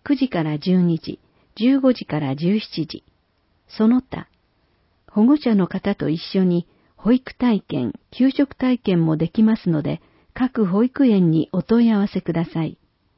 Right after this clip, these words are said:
また、認可保育園の園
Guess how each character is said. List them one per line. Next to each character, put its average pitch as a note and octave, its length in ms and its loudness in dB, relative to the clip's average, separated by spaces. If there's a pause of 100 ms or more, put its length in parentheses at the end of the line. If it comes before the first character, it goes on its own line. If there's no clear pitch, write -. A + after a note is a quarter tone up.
(460)
ま F#3 140 -2
た、 F#3+ 260 -8 (360)
認 A#3 240 6
可 C#4 160 -2
保 C4+ 160 0
育 C4 240 0
園 F3 200 2
の E3 180 0
園 G#3 220 4